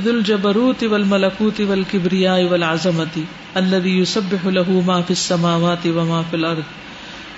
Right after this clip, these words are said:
وَيُسَبِّحُ الرَّعْدُ بِحَمْدِهِ وَالْمَلَائِكَةُ مِنْ خِيفَتِهِ وَيُرْسِلُ الصَّوَاعِقَ فَيُصِيبُ بِهَا مَنْ يَشَاءُ وَهُمْ يُجَادِلُونَ فِي اللَّهِ وَهُوَ شَدِيدُ الْمِحَالِ۔ اور وہ اللہ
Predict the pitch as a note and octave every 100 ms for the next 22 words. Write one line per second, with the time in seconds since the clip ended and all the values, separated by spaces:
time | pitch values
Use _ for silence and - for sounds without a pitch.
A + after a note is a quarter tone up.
0 | - F#3 G3 G3+ G3 F3 F#3 F3+ F3 E3
1 | E3+ F3 F3 E3+ F#3+ F#3 E3 F3 F3 F3
2 | E3 E3+ E3 E3 D#3+ D#3+ D#3+ E3 F3 F3
3 | E3+ E3 E3 A3 G#3+ F3+ E3+ D#3+ E3 E3+
4 | - - - - - G#3+ A#3 D4 D4 C#4
5 | B3+ - A3 G#3+ A3+ G#3 G#3+ G#3 G#3+ G#3
6 | G3+ - A#3+ G#3 F#3+ F#3 G3 F#3 F#3 F3+
7 | F3+ F3 F#3 F3+ F3 E3 E3 - - -
8 | - - F#3 F#3+ F#3+ F#3+ F3 F#3 F3 F3
9 | F#3+ G3+ F#3+ F#3+ F3 F3 F3+ F#3 F3 E3+
10 | E3+ E3+ F3 D#3 F3 F3 E3+ D#3+ D#3 E3
11 | D#3 D3+ F3+ - - - - - - -
12 | - - - - C4 C#4+ F4 E4+